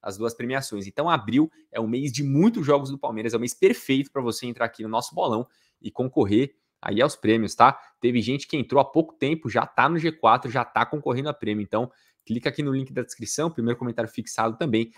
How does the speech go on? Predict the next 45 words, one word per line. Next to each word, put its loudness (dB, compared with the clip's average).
vem 0
participar 2
com 4
a 8
gente, -6
né? -2
Então, 2
o -10
Palmeiras 2
abre 4
abril, 0
abre 2
abril, -4
né? -2
Jogando 0
no -2
dia 2
dois, 2
no -8
domingo, -2
contra -6
o 6
Água 2
Santa, -6
né? -2
O -2
primeiro -2
jogo -4
da -2
final 0
do -4
Campeonato -4
Paulista, 0
depois -4
pega -2
o 2
Bolívar 6
já 0
na -2
Libertadores -2
fora 4
de -4
casa, 4
ou 0
seja, -4